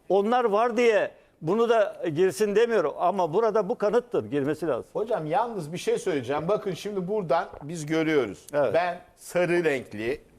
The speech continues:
Speaker 2: hakemin formasını görüyorum. Pozisyona bakarken üç tane, dört kişi var şu enstantanede. Bunlardan birisi hakem ve önü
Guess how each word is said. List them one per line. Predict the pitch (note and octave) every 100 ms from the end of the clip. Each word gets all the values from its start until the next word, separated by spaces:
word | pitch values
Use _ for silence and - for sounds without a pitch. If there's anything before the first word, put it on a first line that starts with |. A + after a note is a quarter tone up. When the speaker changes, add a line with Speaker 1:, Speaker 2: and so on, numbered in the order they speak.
| -
Speaker 2:
hakemin | D3+ D#3 D#3 C3+
formasını | B2 D#3+ D#3 C#3+ B2+ C#3
görüyorum. | D#3 D3 D3 C3+ G2 - _ _ -
Pozisyona | D#3+ E3 F3 - F3+ F#3
bakarken | F3 D#3 E3 D3+ C#3 F#2+ - _ _ _ C4+
üç | D#4 - -
tane, | G#3 E3+ D3+
dört | B3+ D#4 C4
kişi | A3 C4
var | F#3+ B2 - _ _
şu | - -
enstantanede. | B3 F3+ D#3+ - D#3 D3 D3+ C3+ C3 E3+ C4 - _ _ _ D#3
Bunlardan | A#3+ B3+ B3 C4 B3+
birisi | C4+ A#3 B3
hakem | G#3 G3+ A#3+ B3+ B3+ - _ E3+
ve | A3+
önü | C4 C4 G3 G#3